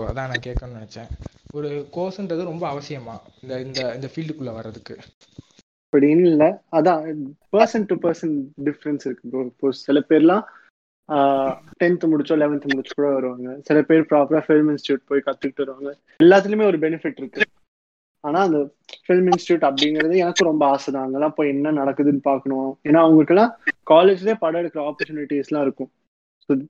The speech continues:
Speaker 2: அப்ப அங்கிருந்தே அவங்களுக்கு ட்ரைனிங் இருக்கும், அங்கிருந்தே எக்ஸ்பீரியன்ஸ் ஸ்டார்ட் ஆயிடும். மத்தவங்களுக்கு obviously different ways, இப்போ கான்டாக்ட் சில பேருக்கு இருக்கும், அவங்க அது மூலியமா ஜாயின் பண்ணுவாங்க. சில பேர் வந்து ட்ரை பண்ணி, ட்ரை பண்ணி, ட்ரை பண்ணி, ட்ரை பண்ணிட்டே இருப்பாங்க. But ஆனா எல்லாமே எக்ஸ்பீரியன்ஸ் உள்ள தான் வந்து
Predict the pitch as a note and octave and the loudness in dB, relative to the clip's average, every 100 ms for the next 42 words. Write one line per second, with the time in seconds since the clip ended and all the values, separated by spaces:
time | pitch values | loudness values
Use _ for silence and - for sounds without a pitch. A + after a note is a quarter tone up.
0 | _ _ - C3+ D3+ C#3+ F3 F#3+ G3 G#3+ | _ _ -4 -2 4 8 8 8 8 6
1 | G3+ E3 D3 D3 E3+ D#3 D3+ C#3 B2+ C#3 | 6 2 -2 -4 -4 -2 -4 -6 -10 -16
2 | _ _ _ - C#3+ E3 F3 F#3 F#3 - | _ _ _ -6 2 4 6 6 4 4
3 | - D#3 C3+ - C3+ B2 B2 - _ _ | 2 2 2 -2 -2 -2 -6 -8 _ _
4 | - G3 G#3 A#3+ A3+ A3 G3 F3+ F3 G3 | 2 4 6 4 4 6 6 6 4 6
5 | D3 D3 C#3+ D#3+ G3+ G3 D#3 C3+ C3 - | 6 4 4 4 6 6 6 4 2 -8
6 | - _ - D#3+ D3+ D#3+ D3+ D3 C#3 C3 | -18 _ -6 -2 0 4 2 2 -4 -4
7 | C#3 C3+ C3+ C3 C#3 C3 C#3 C3+ C#3 C#3+ | -2 -2 -2 -6 -6 -6 -4 0 2 4
8 | D3 C#3+ D3 C#3 C#3 C3+ C3+ B2+ B2 C3 | 4 2 2 2 0 -2 -4 -8 -10 -14
9 | C3+ _ _ _ - F3 E3 F3 E3+ F3 | -14 _ _ _ 0 4 6 4 4 2
10 | F3 E3 E3 D#3 D#3 D3+ D#3 C#3+ D3 D3 | 2 2 2 0 0 2 0 0 -2 -2
11 | E3 F#3+ E3 D3+ D3+ C3+ D3+ - C3+ B2+ | -4 0 2 2 -2 0 0 0 -6 -8
12 | C#3 - _ _ - D#3 F3 C#3+ C#3 F3+ | -12 -16 _ _ -6 -6 -4 0 2 2
13 | D#3 D3 C3 D3+ E3+ G3 E3+ - F#3+ F3+ | 0 2 6 6 6 4 4 2 2 2
14 | D#3 C#3 C#3+ D3 C3+ C#3 | 0 -2 -2 -4 -2 -2